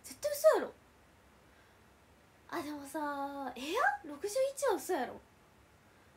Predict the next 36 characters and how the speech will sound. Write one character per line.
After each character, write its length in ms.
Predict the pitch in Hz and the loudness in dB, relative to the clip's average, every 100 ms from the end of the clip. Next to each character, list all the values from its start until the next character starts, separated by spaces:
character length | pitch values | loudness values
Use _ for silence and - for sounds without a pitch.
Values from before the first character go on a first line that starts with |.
| - | -20
結 160 | - - | -20 -12
婚 240 | 320 320 | -10 -8
し 80 | 320 | -8
て。 160 | 330 311 - - - - - - | -8 -8 -14 -20 -20 -20 -16 4
ま 100 | 523 | 8
だ 60 | 640 480 | 8 8
大 220 | 392 381 | 6 4
丈 160 | 392 381 | 2 0
夫。 180 | 240 - - - - - - - - - - - 349 | 0 -8 -18 -20 -20 -20 -20 -20 -20 -20 -20 -14 -4
ま 120 | 427 | -2
だ 120 | 381 | 0
大 220 | 285 285 | -2 -6
丈 120 | 277 | -6
夫。 40 | 254 - - | -8 -12 0
ベ 60 | 440 | 6
ー 200 | 605 480 | 8 8
ジ 80 | 381 | 4
ュ 20 | |
ぐ 80 | 320 | 2
ら 100 | 269 | -2
い 60 | |
に 60 | 262 | -4
な 60 | |
っ 40 | 277 | -8
た 100 | 233 | -10
ら 60 | 214 | -10
考 100 | 240 233 240 | -10 -12 -12
え 40 | 240 | -12
よ 100 | 247 | -14
う。 40 | - - - - - - | -18 -20 -20 -20 -20 -8
そ 140 | 359 381 | -2 -2
う 40 | |
し 120 | 370 | 2
よ 100 | 381 | 0
う。 40 | - - - - - | 0 -6 -20 -20 -14
<laughs> 60 | - | 0